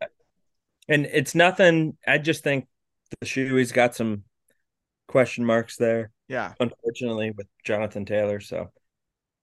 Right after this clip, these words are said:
Speaker 1: I'm going Matt.
Speaker 2: That's,
Speaker 1: And I
Speaker 2: uh,
Speaker 1: also am just, you know, kind of a supporter of that cocky Mahomes pick, you
Speaker 2: Wow,
Speaker 1: know?
Speaker 2: yeah.
Speaker 1: Yeah.
Speaker 2: I just have to say, yeah, it is very hard to pick against Patrick Mahomes.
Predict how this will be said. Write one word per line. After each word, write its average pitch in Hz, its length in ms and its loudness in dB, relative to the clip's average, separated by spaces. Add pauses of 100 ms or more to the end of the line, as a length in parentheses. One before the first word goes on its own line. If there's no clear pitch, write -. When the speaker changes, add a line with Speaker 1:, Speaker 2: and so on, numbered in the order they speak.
Speaker 1:
I'm 147 140 -6
going 127 260 4
Matt. 107 300 4
Speaker 2:
That's, - 40 -20
Speaker 1:
And 131 140 2
I 135 100 4
Speaker 2:
uh, 151 120 4
Speaker 1:
also 147 200 -2
am 127 160 -2
just, 127 240 -20 (240)
you 139 100 -8
know, 113 100 -4
kind 117 200 0
of 110 80 -2
a 107 60 -4
supporter 107 560 -2
of 98 140 -2
that 101 300 0 (440)
cocky 104 600 -2 (120)
Mahomes 101 420 -8
pick, 90 220 -8
you 104 60 -16
Speaker 2:
Wow, 113 260 -4
Speaker 1:
know? - 20 -6
Speaker 2:
yeah. 110 300 -4 (560)
Speaker 1:
Yeah. - 120 -14 (260)
Speaker 2:
I 139 60 0
just 156 180 4
have 160 120 4
to 151 80 -8
say, 131 280 2
yeah, 123 200 0
it 139 120 2
is 156 260 4
very 143 540 4
hard 123 340 -2
to 120 60 -16
pick 117 240 -8
against 110 420 -6
Patrick 107 320 -4
Mahomes. 110 560 -8